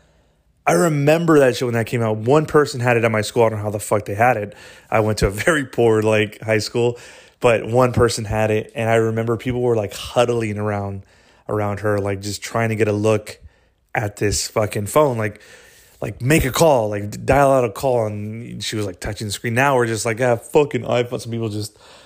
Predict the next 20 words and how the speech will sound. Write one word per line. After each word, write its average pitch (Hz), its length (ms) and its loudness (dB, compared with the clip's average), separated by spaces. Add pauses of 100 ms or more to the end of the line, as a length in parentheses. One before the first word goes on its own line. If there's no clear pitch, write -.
(160)
throw 120 260 6
it 117 60 4
out 120 100 4
their 95 120 -6
car 127 340 2
now 107 180 -2
'cause 110 140 -10
that's, 110 180 -2
like, 104 180 -6
the, 113 240 0
that's, 110 200 -4
like, 113 100 -4
the 117 80 -2
basis 113 800 -4 (440)
of 113 160 -2
what 120 200 0
you 113 40 -6
do, 117 280 2
right? 113 280 4
Like, 110 320 0